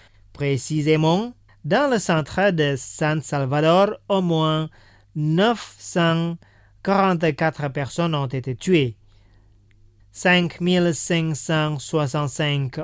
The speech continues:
autres blessés, cent huit mille deux cent soixante et un maisons se sont effondrées, cent soixante-neuf mille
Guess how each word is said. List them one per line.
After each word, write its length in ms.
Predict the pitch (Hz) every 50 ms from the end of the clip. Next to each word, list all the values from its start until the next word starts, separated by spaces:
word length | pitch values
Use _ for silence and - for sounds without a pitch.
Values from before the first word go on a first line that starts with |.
| - -
autres 460 | 180 165 156 139 - - - 135 127
blessés, 560 | 127 135 160 170 151 - - 190 208 262 - - - - - - - - - _ - _ _ _ _ _ -
cent 480 | - - 202 202 220 233 233 233 226 202
huit 640 | 180 180 196 208 220 220 220 214 220 226 247 277 - _ _ _ _ _ _ _
mille 560 | - 170 170 180 185 185 175 160 139 127 120 120
deux 200 | 151 190 220 185
cent 280 | - - 202 202 202
soixante 480 | 175 - 185 175 147 - 170 160 151 135 165
et 40 |
un 80 | 156 151
maisons 600 | 143 143 156 170 170 151 139 160 165 175 180 180
se 240 | 170 - - - 190
sont 580 | 156 - - - 147 139 139 135 135 135 131 127 -
effondrées, 720 | - 151 131 - - 240 233 196 175 165 156 147 151 160 - - - - _ _ - _ _ _ _
cent 320 | - - - 190 208 247 254
soixante-neuf 1500 | - 226 214 202 - - 190 190 180 160 151 156 190 202 190 165 135 - - - - - - - - - - - _ _ - -
mille 640 | 160 156 170 185 180 170 156 147 139 127 127 123